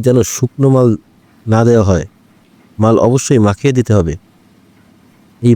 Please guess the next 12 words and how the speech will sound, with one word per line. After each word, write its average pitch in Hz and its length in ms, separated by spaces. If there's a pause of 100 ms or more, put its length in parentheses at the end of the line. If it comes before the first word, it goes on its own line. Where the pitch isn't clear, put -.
প্রথম 131 240 (100)
ঢালাইটার 120 400
সময় 131 240
হয় 131 180
কি, 160 100 (1600)
বেশিরভাগ 139 380 (100)
জায়গায় 117 320
ক্যানেলে 117 360
পানি 101 240
উঠে 101 200
যায়। 80 160 (1700)
ক্যানেলে 120 240